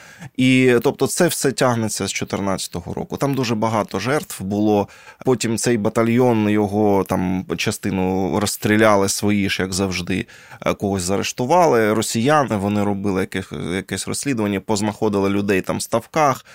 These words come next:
закопаних. Ну, когось знайшли, а хтось, е, когось вони там закопали і вже ніколи не знайшли. І, е, відповідно,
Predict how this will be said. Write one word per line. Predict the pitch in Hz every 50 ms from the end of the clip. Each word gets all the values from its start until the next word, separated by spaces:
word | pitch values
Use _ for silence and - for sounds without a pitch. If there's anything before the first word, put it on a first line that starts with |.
| - - - - -
закопаних. | - 107 101 104 113 - - 120 110 - 104 98 98 98 113
Ну, | 143 135
когось | - 135 123 113 104
знайшли, | 98 123 135 131 - - 165 147 120
а | 101
хтось, | - - - 110 107 95 - - - -
е, | 90 92 90 95
когось | - 98 98 98 - -
вони | 95 92 92
там | 85 - 90 90 87 87 92 98
закопали | - 78 95 - 107 - - - 120 113 104 101 98
і | 98 101
вже | 92 92 90 90 107 107
ніколи | 104 98 101 104 101 - - 87 76 92
не | 90 90
знайшли. | - - - - - - - - - - - - - - - - - _
І, | - - 165 156 147 147 139 127 - - - -
е, | 117 117 113 113 113
відповідно, | 120 135 123 - 143 143 156 160 135 123 123 117 113 113 107 101 101